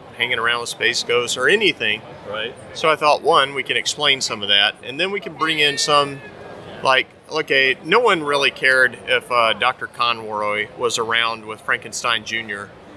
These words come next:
Speaker 1: And I thought, let's have his mom instead be the, the one who builds the robot.
Speaker 2: I like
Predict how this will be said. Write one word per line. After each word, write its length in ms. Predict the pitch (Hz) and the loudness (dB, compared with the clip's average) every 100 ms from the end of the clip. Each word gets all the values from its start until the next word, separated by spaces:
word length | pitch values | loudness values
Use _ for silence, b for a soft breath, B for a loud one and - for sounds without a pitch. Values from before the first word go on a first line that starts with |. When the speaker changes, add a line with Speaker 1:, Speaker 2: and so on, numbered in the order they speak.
| - | -12
Speaker 1:
And 80 | 139 | -8
I 40 | |
thought, 260 | 135 139 127 | 0 0 2
let's 200 | 226 - | 0 2
have 180 | 202 170 | 0 0
his 220 | 175 135 | -4 -6
mom 400 | 117 131 123 107 - | 0 2 2 0 -8
instead 560 | 117 110 135 123 110 104 | -14 -8 0 2 0 -2
be 160 | 113 | -4
the, 300 | 110 117 110 85 - 117 | -4 -10 -12 -14 -10 -8
the 80 | |
one 240 | 113 120 110 | -4 -2 -4
who 120 | 113 | -6
builds 360 | 104 110 104 - | -4 -4 -4 -10
the 100 | 101 | -2
robot. 460 | 110 104 95 95 - - | -2 0 0 -2 -6 -18
Speaker 2:
I 40 | 117 | -16
like 180 | 110 | -16